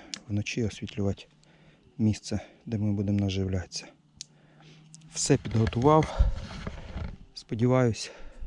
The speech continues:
що вночі гарно порибалимо. Тож чекаємо, поки стемніє. Вже почали давати трошки водички, десь метр вже добавилось. Течія пішла в зворотній бік проти течії,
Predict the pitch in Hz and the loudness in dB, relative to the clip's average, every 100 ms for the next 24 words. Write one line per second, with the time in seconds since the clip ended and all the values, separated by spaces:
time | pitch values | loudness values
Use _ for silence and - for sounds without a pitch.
0 | - _ _ - - 110 110 104 113 104 | -14 _ _ -12 -6 -2 0 -2 -2 0
1 | 113 101 101 104 104 113 131 113 101 - | 2 0 -2 -2 -2 2 2 0 -4 -8
2 | - - - - - - - - 120 - | -20 -20 -20 -20 -20 -16 -14 -8 -8 -6
3 | - - 123 113 98 113 - - 110 101 | -8 0 2 2 0 -4 -4 -4 0 2
4 | 92 87 - - 104 104 - 104 107 104 | 2 0 -4 -12 -2 -2 -2 -4 -2 -2
5 | 101 101 101 - - _ - 104 - 92 | 0 2 2 -2 -10 _ -6 -6 -6 -6
6 | 98 139 - 98 - 113 - - 104 - | -2 -2 -2 -8 -4 -4 0 2 2 0
7 | - - - - - - - _ 95 101 | -12 -20 -20 -20 -20 -20 -20 _ -2 0
8 | 104 107 101 101 98 - 120 - 104 - | 2 2 2 0 -4 -4 -4 -4 -6 -4
9 | 110 104 - _ - - - _ _ 107 | 0 0 -2 _ -20 -20 -20 _ _ -4
10 | 92 120 120 110 110 104 147 - - - | 2 6 6 4 2 2 0 -2 -14 -20
11 | - - 120 113 - 120 117 - 107 | -12 -6 -6 -6 -2 -2 0 -2 -2